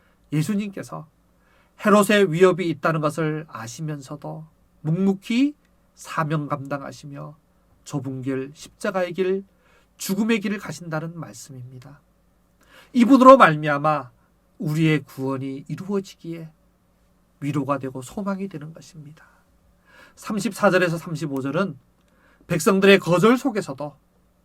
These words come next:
오래 참으시며 거듭거듭 긍휼과 사랑을 베푸시는 예수님의 모습이 나옵니다. 그 긍휼과 사랑으로 결국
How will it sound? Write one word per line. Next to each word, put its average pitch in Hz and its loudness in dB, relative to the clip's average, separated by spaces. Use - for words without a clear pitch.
오래 139 -4
참으시며 135 -14
거듭거듭 185 -2
긍휼과 175 0
사랑을 156 -2
베푸시는 143 -8
예수님의 180 -4
모습이 131 -10
나옵니다. 131 -16
그 196 0
긍휼과 214 4
사랑으로 208 4
결국 185 2